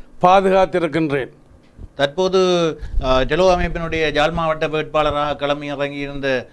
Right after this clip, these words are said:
Speaker 2: சுரேன் கூட சொல்லியிருந்தார், தன்னை இந்த கோப்பாயிலிருந்து நீங்கள்லாம் பாதுகாப்பாக அழைத்து வந்து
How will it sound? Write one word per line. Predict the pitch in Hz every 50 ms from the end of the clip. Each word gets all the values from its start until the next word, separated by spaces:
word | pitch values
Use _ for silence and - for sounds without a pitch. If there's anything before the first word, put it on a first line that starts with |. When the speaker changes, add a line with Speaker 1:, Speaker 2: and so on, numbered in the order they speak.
| - - _ _ -
Speaker 2:
சுரேன் | 165 180 190 190 190
கூட | 175 160 160 165 170
சொல்லியிருந்தார், | 165 165 151 147 151 151 147 147 147 170 180 175 160 -
தன்னை | 156 147 147 160 156
இந்த | 151 143 143
கோப்பாயிலிருந்து | 135 123 - 151 160 156 165 165 160 160 151 151 151 170 170
நீங்கள்லாம் | 156 156 156 156 151 156 165 165 143
பாதுகாப்பாக | 139 147 147 151 151 147 143 143 147 143 143 135
அழைத்து | 139 139 143 139 139 147
வந்து | 143 143 139 139 139 151 147 147 143 139 135 131 123